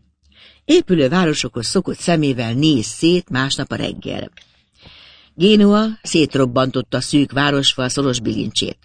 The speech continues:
Hatalmas, új falakat terveznek, melyek mérföld hosszú körláncba jelölik ki az új házak, utcák,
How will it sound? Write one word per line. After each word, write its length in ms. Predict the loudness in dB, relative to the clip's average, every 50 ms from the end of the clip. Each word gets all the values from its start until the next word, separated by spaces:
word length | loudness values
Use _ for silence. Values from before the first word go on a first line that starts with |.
| _ _ _ _
Hatalmas, 680 | -2 0 0 0 0 -2 -8 -6 -6 -6 -4 -4 -4 -6 -8 -12 -20 -12 -4
új 200 | 2 4 6 6
falakat 480 | 4 4 2 2 2 2 0 -4 -6 -4
terveznek, 600 | -4 -4 -4 -4 -6 -6 -8 -8 -8 -10 -10 _ _ _ _ _ _ _
melyek 220 | -6 -2 -2 -2 2
mérföld 520 | 2 2 4 2 2 0 0 -2 -2 0
hosszú 460 | 0 0 0 0 0 0 -2 -4 -4 -4 _
körláncba 640 | 2 4 4 6 6 4 2 0 -2 -4 -6 -4 -2
jelölik 480 | 0 0 2 2 0 0 0 -2 -4
ki 280 | -4 -2 0 0 0 -2 _ _ _ -20 -20 _ _ -6
az 120 | -4 -2
új 200 | 2 2 2 2
házak, 580 | 2 0 0 0 0 0 -2 -4 -4 -6 _ _ _ _ _
utcák, 600 | 0 0 0 0 -2 -4 -2 0 0 0 -2 -6